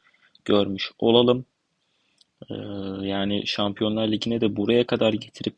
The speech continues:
bu kadar iyi getirip burada veda etmek istemem açıkçası. Ee, kendi evimizdeyiz. Kazanmamız da gerekiyor.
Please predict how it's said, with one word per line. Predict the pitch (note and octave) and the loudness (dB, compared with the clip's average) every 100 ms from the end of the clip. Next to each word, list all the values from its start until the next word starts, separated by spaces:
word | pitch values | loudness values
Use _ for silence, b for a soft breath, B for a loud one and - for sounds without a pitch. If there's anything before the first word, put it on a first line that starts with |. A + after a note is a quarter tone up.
| - | -4
bu | |
kadar | - B2 A2+ | 2 4 6
iyi | A#2 A#2+ | 4 4
getirip | A2+ - G#2 - | 0 0 -8 -2
burada | B2 A#2 A2 | 0 2 2
veda | A2 A#2+ A2+ | 4 4 4
etmek | - C#3+ - - | 2 -8 -10 -14
istemem | - - A2 A#2+ A2+ | -12 -2 0 2 0
açıkçası. | - - - - A#2+ B2+ _ B B B B B - | -4 -8 -8 -2 -2 -2 _ B B B B B -8
Ee, | F#2 F2+ E2+ - - | -6 -4 -6 -8 -8
kendi | - G2+ G#2+ | -4 -2 0
evimizdeyiz. | A2 G#2+ G2+ F#2+ G#2 - | 0 -2 -4 -2 -4 -4
Kazanmamız | - F#2 G2 G2 G#2+ A#2 G2 | -4 -2 -2 -2 -4 -4 -4
da | |
gerekiyor. | F#2 G#2+ A2 - G2+ G#2 | 2 2 2 -2 -2 -2